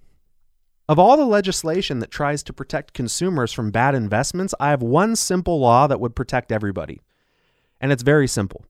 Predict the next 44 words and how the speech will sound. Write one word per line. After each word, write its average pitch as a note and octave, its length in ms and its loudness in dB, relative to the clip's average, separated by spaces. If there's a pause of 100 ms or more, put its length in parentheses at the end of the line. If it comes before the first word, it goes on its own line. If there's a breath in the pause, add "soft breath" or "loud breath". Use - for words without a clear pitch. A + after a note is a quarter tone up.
(320)
How C#4 320 0
about A#2+ 480 0
if B2 200 -4
no A#2+ 460 2
financial E3 580 -2
advisor A2+ 460 0
gets A#2 240 -8
paid B2+ 480 -6
a G#2+ 160 -8
dime A#2 460 -2
of G#3+ 100 -8
commission D3+ 460 -4
or D3 180 -4
fees G2+ 580 -8 (440)
when G3 140 0
the A3+ 60 0
client E3+ 360 0
loses D#3 320 0
money? G3+ 320 -2 (1500)
Seems G3 300 -2
pretty A3 220 -2
fair B3+ 240 -2
to E3+ 40 0
me. G2 220 -4 (840)
Or D#3+ 120 4
better G3 280 4
yet, G3+ 240 2
if E3 100 -2
the D#3 80 -6
client F#3+ 380 0
loses F3 280 0
money, F3 300 0
the D#3+ 80 -6
financial F#3 460 -2
advisor F3 380 0
has D#3+ 180 2
to D#3 100 -6
pay G3 240 0
back E3 300 0
his E3 160 -4
commissions D#3 440 -2
to F3 80 -4
the F3+ 80 -2
client. F#3+ 380 -4